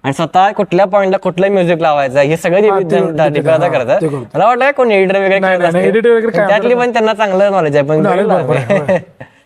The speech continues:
Speaker 1: तर आता आपण फर्निचर मॉलच्या सेकंड फ्लोअरला आले, जवळपास हा तीन ते चार मजल्याचा फर्निचर मॉल आहे. आता हा कोणता सेक्शन आहे?
Speaker 2: हे ऑफिशियल सगळं सेक्शन आहे, ऑफिशियल चेअर, ऑफिस टेबल,
Speaker 1: हा.
Speaker 2: टीव्ही शोकेस,
Speaker 1: ओके, ओके.
Speaker 2: म्हणजे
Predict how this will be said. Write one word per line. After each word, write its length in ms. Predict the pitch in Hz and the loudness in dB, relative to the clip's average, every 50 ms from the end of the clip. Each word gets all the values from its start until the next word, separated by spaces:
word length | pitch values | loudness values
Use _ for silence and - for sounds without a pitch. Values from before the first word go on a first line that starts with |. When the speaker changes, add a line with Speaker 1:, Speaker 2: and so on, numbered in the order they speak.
| _ _ - 160 - _ - - | _ _ -20 -20 -20 _ -4 -2
Speaker 1:
तर 60 | 156 | -2
आता 180 | 160 147 165 170 | 0 2 0 -2
आपण 200 | 156 185 190 190 | 0 0 -2 0
फर्निचर 380 | - 185 151 156 156 175 185 | 0 0 0 0 0 0 0
मॉलच्या 480 | 180 175 175 165 151 - 156 160 180 202 | 0 2 0 0 0 0 0 0 0 0
सेकंड 380 | - - 165 139 - 160 175 | 0 -4 -6 -2 -2 -2 -2
फ्लोअरला 240 | 170 180 160 156 160 | 0 0 0 2 2
आले, 160 | 151 127 127 | 0 0 -2
जवळपास 420 | 131 135 139 143 147 147 170 165 160 180 | -2 0 2 0 2 2 0 -2 0 -4
हा 60 | 175 | -6
तीन 280 | 175 - 175 175 170 156 190 | -4 -2 -2 -2 -2 0 -2
ते 60 | 190 | -4
चार 240 | - 190 175 170 175 | -2 -2 -2 0 0
मजल्याचा 440 | 180 180 165 156 160 156 160 165 | 0 -2 0 -2 -2 -2 -2 -4
फर्निचर 400 | 165 160 170 147 139 135 139 151 | -2 -2 -4 -2 -2 -2 -2 -4
मॉल 220 | 147 143 131 113 110 | -2 -2 -2 -2 -4
आहे. 100 | 120 - - - - - - | -6 -8 -8 -20 -20 -8 -4
आता 120 | 185 208 | -4 -2
हा 140 | 202 220 247 | 0 0 -2
कोणता 220 | 247 240 220 220 | -2 -2 -2 -2
सेक्शन 340 | 214 196 - - - 127 117 | -2 -4 -8 -6 -6 -6 -6
आहे? 100 | 117 - _ _ _ _ _ - | -6 -10 _ _ _ _ _ -2
Speaker 2:
हे 60 | 208 | 0
ऑफिशियल 400 | 214 196 202 226 196 - 254 214 | 0 0 0 -2 -2 -2 -2 -2
सगळं 220 | 185 208 185 202 180 | -2 -2 0 0 -2
सेक्शन 340 | 156 175 - - 151 135 | -2 -4 -6 -6 -8 -8
आहे, 100 | 120 110 - _ - | -8 -10 -14 _ -10
ऑफिशियल 440 | 143 151 143 185 147 190 190 180 165 - _ _ - | -10 -4 -4 -2 0 0 -2 -2 -4 -8 _ _ -4
चेअर, 260 | - 170 165 160 160 160 165 - _ - | 0 2 2 2 0 -2 -8 -14 _ -8
ऑफिस 360 | 156 143 190 190 170 160 180 - - | -8 -4 -2 -4 -4 -4 -10 -6 -4
टेबल, 400 | 180 160 151 156 160 156 151 139 139 - _ _ - | -2 0 0 0 0 0 0 -4 -6 -10 _ _ -16
Speaker 1:
हा. 240 | 113 107 107 104 104 - _ _ _ - | -12 -12 -12 -12 -14 -16 _ _ _ -4
Speaker 2:
टीव्ही 220 | 214 196 180 185 160 | -2 0 0 0 0
शोकेस, 460 | 160 185 151 - 165 160 156 147 139 - - - - _ _ _ - | 0 -2 -4 -4 -4 -4 -4 -4 -6 -8 -16 -20 -20 _ _ _ -12
Speaker 1:
ओके, 60 | 120 | -12
ओके. 280 | 117 - - 113 110 | -12 -10 -10 -8 -8
Speaker 2:
म्हणजे 260 | 156 160 156 185 220 | -6 -4 -2 -2 -2